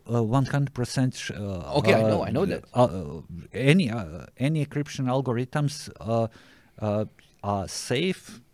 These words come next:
Speaker 1: if you, or not safe, because you always have chance to try all possible keys.
Speaker 2: And you can, you can just by pure
Speaker 1: And
Speaker 2: gue-,
Speaker 1: when you
Speaker 2: pure
Speaker 1: s-,
Speaker 2: guessing, you can just guess the key and just
Speaker 1: and
Speaker 2: decrypt it.
Speaker 1: so in the, let's say,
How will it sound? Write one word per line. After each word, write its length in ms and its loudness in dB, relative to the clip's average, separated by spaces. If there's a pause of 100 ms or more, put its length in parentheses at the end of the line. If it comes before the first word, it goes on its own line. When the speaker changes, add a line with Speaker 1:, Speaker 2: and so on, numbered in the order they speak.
Speaker 1:
if 260 -2
you, 260 0 (360)
or 400 6
not 280 6
safe, 360 2
because 520 0
you 200 -2
always 500 0
have 220 0
chance 480 0
to 120 -6
try 540 2 (280)
all 220 6
possible 540 2
keys. 480 -6 (240)
Speaker 2:
And 120 -2
you 100 -2
can, 280 -4
you 80 -6
can 140 -10
just 200 -4
by 120 -2
pure 160 4
Speaker 1:
And 100 6
Speaker 2:
gue-, 140 0
Speaker 1:
when 160 6
you 80 8
Speaker 2:
pure 80 6
Speaker 1:
s-, 60 -2
Speaker 2:
guessing, 360 0
you 80 -8
can 140 -6
just 240 -6
guess 160 -2
the 100 -10
key 240 -4
and 160 -4
just 140 -8
Speaker 1:
and 260 4
Speaker 2:
decrypt 400 -8
it. 100 -8 (680)
Speaker 1:
so 320 4
in 280 4
the, 300 4 (720)
let's 280 0
say, 380 2